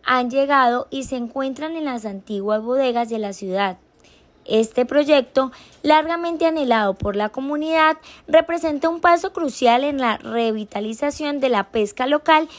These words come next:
y en la promoción del turismo. Con la instalación de este muelle, se espera mejorar significativamente la seguridad y la accesibilidad tanto para los pescadores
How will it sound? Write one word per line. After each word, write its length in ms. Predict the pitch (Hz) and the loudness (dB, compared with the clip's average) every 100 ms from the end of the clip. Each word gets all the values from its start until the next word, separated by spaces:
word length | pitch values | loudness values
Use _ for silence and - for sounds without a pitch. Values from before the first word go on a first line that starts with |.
| - | -8
y 120 | - | 2
en 100 | 320 | 4
la 120 | 320 320 | 4 2
promoción 580 | 330 330 339 311 269 | 0 0 -2 -2 -2
del 160 | 226 208 | -4 -6
turismo. 480 | 196 196 247 240 196 202 - - - | -6 -4 -4 -4 -8 -12 -20 -20 -10
Con 180 | - 277 | -2 0
la 60 | 269 | 0
instalación 680 | 247 247 247 233 285 254 | 0 2 2 0 -2 -2
de 180 | 214 214 | -2 -2
este 240 | 220 294 | -4 -4
muelle, 440 | 311 330 302 285 302 - _ | 0 0 0 0 -2 -8 _
se 200 | - 320 | 0 0
espera 360 | 320 311 311 | 4 2 4
mejorar 500 | 339 359 330 254 214 | 0 -2 0 2 0
significativamente 1120 | 190 226 220 220 208 226 226 220 233 277 269 302 | -2 -4 -4 -6 -4 -4 -2 -2 -2 -4 -2 0
la 160 | 302 | 0
seguridad 760 | 294 269 240 226 214 214 262 311 - - - | 0 -2 -2 -4 0 4 4 2 -8 -18 0
y 140 | 302 | 4
la 180 | 311 - | 4 2
accesibilidad 1040 | - 311 311 320 311 311 311 311 330 330 320 | 0 0 0 -2 0 0 0 2 4 4 2
tanto 420 | - 240 214 208 | -4 -6 -6 -6
para 240 | 214 202 | -6 -4
los 180 | 208 214 | -6 -8
pescadores 760 | - 262 - 311 302 294 302 | -6 -6 -2 0 2 2 0